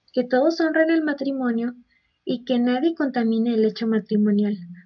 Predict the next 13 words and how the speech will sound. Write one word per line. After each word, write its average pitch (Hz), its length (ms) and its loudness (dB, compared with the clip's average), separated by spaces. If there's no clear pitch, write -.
porque 247 280 -4
Dios 214 200 -4
juzgará 277 500 -6
a 254 140 -8
los 233 180 -8
que 233 100 -8
son 233 160 -8
sexualmente 269 560 -8
inmorales 285 580 -4
y 285 60 -6
a 285 60 -4
los 277 160 -6
adúlteros". 202 640 -10